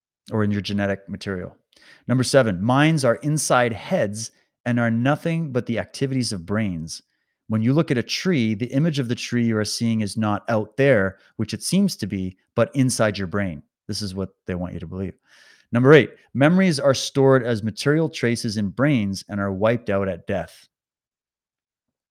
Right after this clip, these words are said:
Number nine, unexplained phenomena like telepathy are illusory. Number ten, mechanistic me-, mechanistic medicine is the only kind that really works. So together, he says, these beliefs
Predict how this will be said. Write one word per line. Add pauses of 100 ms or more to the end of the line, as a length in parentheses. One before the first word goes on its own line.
(680)
Number
nine,
unexplained
phenomena
like
telepathy
are
illusory. (440)
Number
ten, (240)
mechanistic
me-, (100)
mechanistic
medicine
is
the
only
kind
that
really
works. (1400)
So
together,
he
says,
these
beliefs